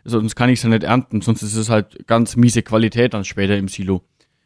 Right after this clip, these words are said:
Also das ist schon wichtig. Das, das Wetter ist natürlich für uns, jetzt mal allgemein gesagt, eines der wichtigsten Faktoren,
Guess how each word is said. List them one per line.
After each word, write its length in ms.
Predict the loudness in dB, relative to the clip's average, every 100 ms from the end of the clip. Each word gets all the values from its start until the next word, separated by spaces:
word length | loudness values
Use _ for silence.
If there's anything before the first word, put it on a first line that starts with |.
| _
Also 200 | -8 -6
das 160 | -2 0
ist 80 | 2
schon 220 | 2 2
wichtig. 300 | 0 -2 -2
Das, 120 | -2
das 280 | -2 -6 -2
Wetter 200 | 2 2
ist 120 | 0
natürlich 340 | -2 -2 -4
für 140 | 0 2
uns, 200 | 2 0
jetzt 120 | -2
mal 120 | 0
allgemein 360 | 2 2 2 0
gesagt, 220 | -4 -6
eines 220 | -4 -2
der 100 | -2
wichtigsten 380 | -2 -4 -6 -6
Faktoren, 460 | -6 -2 0 0